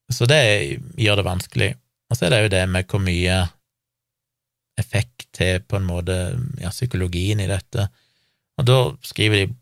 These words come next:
blant annet et, eh, punkt som jeg synes er interessant, der de sier at, eh, de sammenligner Norge og Sverige, og ser at svensker,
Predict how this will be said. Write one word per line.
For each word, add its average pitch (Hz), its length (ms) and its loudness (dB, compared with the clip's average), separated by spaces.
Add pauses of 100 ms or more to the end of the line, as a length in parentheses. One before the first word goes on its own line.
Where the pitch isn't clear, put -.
blant 98 240 0
annet 98 280 2 (600)
et, - 320 -2
eh, - 100 -2
punkt 101 440 -4
som 101 120 -2
jeg 95 140 2
synes - 60 -6
er 98 100 0
interessant, 101 600 -2 (380)
der 107 180 0
de 98 120 0
sier 95 400 2
at, - 180 -10
eh, 92 280 2 (680)
de - 80 -2
sammenligner 98 480 2
Norge 95 540 2 (320)
og 101 180 0
Sverige, 104 480 0 (1300)
og 107 80 2
ser 101 280 2
at - 200 -4
svensker, 113 680 0